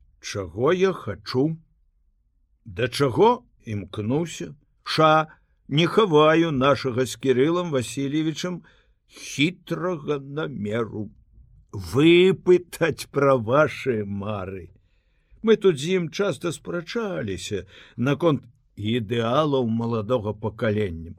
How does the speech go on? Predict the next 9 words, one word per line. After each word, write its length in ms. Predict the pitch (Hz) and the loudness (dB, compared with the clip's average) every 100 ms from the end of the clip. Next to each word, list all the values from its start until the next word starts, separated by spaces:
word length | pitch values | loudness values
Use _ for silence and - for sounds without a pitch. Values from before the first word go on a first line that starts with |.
| _ | _
Толькі 400 | 156 226 - 202 | 4 4 4 4
ўмова. 420 | 151 127 107 90 87 _ _ _ _ _ _ _ _ _ _ | 4 2 0 -4 -12 _ _ _ _ _ _ _ _ _ _
Адказваць 880 | 117 110 - 113 98 87 87 - _ _ | -6 -6 -4 -4 -2 -8 -12 -14 _ _
шчыра, 800 | - - - 113 151 175 185 190 _ _ _ _ _ - | -14 -12 -4 4 6 6 4 0 _ _ _ _ _ -4
не 160 | 120 | -2
баючыся, 640 | 123 151 156 120 175 135 127 | 2 4 4 2 0 0 -2
што 240 | - 127 | 0 -2
адказы 440 | 110 - 180 147 165 | -2 -2 -2 0 -2
нашы 440 | 156 147 - 143 | -2 -4 -4 -8